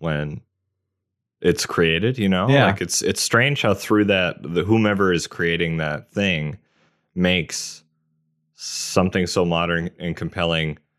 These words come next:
Speaker 1: inspired by something so old and wouldn't land in today's audience. It's
Speaker 2: No.
Speaker 1: kinda cool.
Speaker 2: Yeah.
Speaker 1: There's, like, a generational dissonance that occurs, but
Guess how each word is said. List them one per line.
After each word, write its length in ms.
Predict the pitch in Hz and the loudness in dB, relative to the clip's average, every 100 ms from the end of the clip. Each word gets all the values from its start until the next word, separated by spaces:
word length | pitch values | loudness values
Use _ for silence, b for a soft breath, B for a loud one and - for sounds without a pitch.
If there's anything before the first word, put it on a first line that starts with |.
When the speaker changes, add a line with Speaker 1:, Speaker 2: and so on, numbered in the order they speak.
| _ _ _ | _ _ _
Speaker 1:
inspired 580 | 101 98 - 98 98 90 | -2 0 2 4 4 2
by 100 | 85 | 0
something 400 | - 85 87 80 | -2 -6 -6 -6
so 200 | - 90 | 0 2
old 500 | 85 82 85 80 - _ _ _ _ _ _ _ _ _ _ - | 4 4 2 -2 -6 _ _ _ _ _ _ _ _ _ _ -2
and 200 | 92 90 | 4 6
wouldn't 280 | 90 87 | 4 2
land 340 | 67 82 82 80 | -2 -2 -2 -2
in 120 | 76 | -2
today's 380 | 73 80 76 73 | -2 -2 0 0
audience. 560 | 76 78 76 71 - | 0 0 -2 -6 -4
It's 160 | 135 143 | 2 4
Speaker 2:
No. 60 | 135 | 6
Speaker 1:
kinda 180 | 110 | 4
cool. 480 | 104 110 107 73 - _ - | 4 4 4 4 -4 _ 0
Speaker 2:
Yeah. 100 | 101 | 2
Speaker 1:
There's, 140 | 98 | 4
like, 120 | 104 | 4
a 40 | 98 | 4
generational 1000 | 92 104 98 92 95 - 95 87 80 | 2 2 4 4 2 2 2 2 0
dissonance 640 | 92 92 - 92 82 76 - | 0 0 2 2 0 -2 -2
that 220 | 85 78 | -2 -2
occurs, 520 | 85 80 87 82 80 | -6 -2 0 0 0
but 360 | - 87 76 - | -4 -2 -2 -4